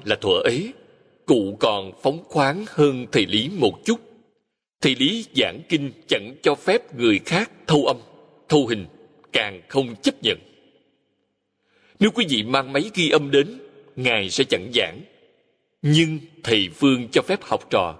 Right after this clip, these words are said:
ghi âm. Chuyện này cũng tốt lắm. Quý vị đọc toàn tập của cụ Phương Đông Mỹ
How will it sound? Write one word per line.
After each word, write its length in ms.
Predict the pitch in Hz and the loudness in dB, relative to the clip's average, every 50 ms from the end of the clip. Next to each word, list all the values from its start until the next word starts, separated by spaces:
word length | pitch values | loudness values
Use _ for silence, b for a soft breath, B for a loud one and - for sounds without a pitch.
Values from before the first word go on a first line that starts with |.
| - - | -8 -2
ghi 200 | 127 139 131 117 | 0 2 2 4
âm. 120 | 135 110 107 - - - _ - _ _ _ _ _ _ b b b b b | 2 0 0 -4 -20 -20 _ -20 _ _ _ _ _ _ b b b b b
Chuyện 180 | - - 127 113 | 0 0 2 2
này 100 | 117 107 | 2 0
cũng 280 | - - 117 101 123 123 | 0 -2 -6 -6 -4 -2
tốt 140 | - 185 233 - | 0 0 0 0
lắm. 120 | - - 190 240 262 - - _ _ _ _ _ _ _ _ _ _ _ _ _ _ _ _ _ _ _ _ _ _ _ _ _ _ _ _ _ _ _ _ _ _ _ _ _ _ | -2 -4 -4 -6 -14 -20 -20 _ _ _ _ _ _ _ _ _ _ _ _ _ _ _ _ _ _ _ _ _ _ _ _ _ _ _ _ _ _ _ _ _ _ _ _ _ _
Quý 140 | - 226 202 156 | 0 0 0 2
vị 360 | 139 120 107 104 104 113 - - - _ _ _ | 2 2 2 2 0 0 -4 -8 -14 _ _ _
đọc 140 | - 123 113 - - - | 0 0 0 -2 -2 -2
toàn 320 | 151 131 131 117 113 117 107 | 0 0 0 -2 -6 -6 -4
tập 340 | - 127 - - _ - _ | -4 -4 -4 -6 _ -16 _
của 360 | - - 120 107 101 104 127 175 - - | -2 2 4 4 6 4 4 2 0 0
cụ 240 | 139 120 104 101 110 | 0 0 0 -2 -4
Phương 280 | - - 175 175 156 156 | -2 0 0 2 2 2
Đông 180 | 156 151 151 | 2 2 0
Mỹ 260 | 135 113 95 92 113 | -2 -6 -6 -6 -8